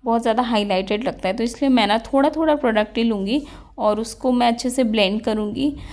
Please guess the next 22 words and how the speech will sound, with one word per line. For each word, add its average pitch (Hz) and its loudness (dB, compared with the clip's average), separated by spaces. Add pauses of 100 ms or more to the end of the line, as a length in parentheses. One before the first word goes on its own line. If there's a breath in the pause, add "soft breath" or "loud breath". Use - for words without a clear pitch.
(360 loud breath)
ज़रूरत 254 2
होगी 233 -4
तो 196 -8
फिर 302 0
से 320 0
लेंगे। 233 2
मैं 254 4
आज 262 4
ये 254 4
बहुत 220 4
ज़्यादा 233 4
बोल 208 0
रही 185 -4
हूँ 196 -2
ना 247 0
कि 254 0
ज़रूरत 220 0
होगी 202 -6
तो 226 -6
फिर 240 0
से - -4
लेंगे। 196 -2